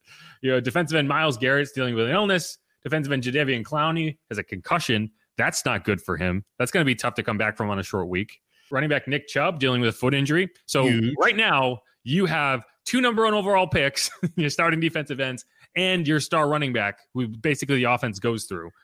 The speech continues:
Speaker 1: on, on the injury report, would not have
Speaker 2: And,
Speaker 1: practiced today.
Speaker 2: and Garrett's top five in sacks right now, huh?
Speaker 1: Yeah, he's great.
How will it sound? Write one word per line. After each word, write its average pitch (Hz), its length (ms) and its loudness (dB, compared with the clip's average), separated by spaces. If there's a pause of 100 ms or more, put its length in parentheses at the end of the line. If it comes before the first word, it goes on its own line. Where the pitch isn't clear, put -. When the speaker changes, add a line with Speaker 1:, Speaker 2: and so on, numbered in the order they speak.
(140)
Speaker 1:
on, 135 520 -2
on 131 220 0
the 123 120 0
injury 123 220 0
report, 110 220 -4
would 117 80 -4
not 113 120 -2
have - 20 -2
Speaker 2:
And, 95 80 -6
Speaker 1:
practiced 98 340 -6 (160)
today. 143 100 0
Speaker 2:
and 131 100 -6
Garrett's 165 360 0
top 135 260 -2
five 120 320 0
in 98 80 -8
sacks 117 400 -4
right 98 140 -4
now, 92 180 -6
huh? 131 240 -4 (160)
Speaker 1:
Yeah, 233 160 -2
he's 143 180 -6
great. 196 340 -2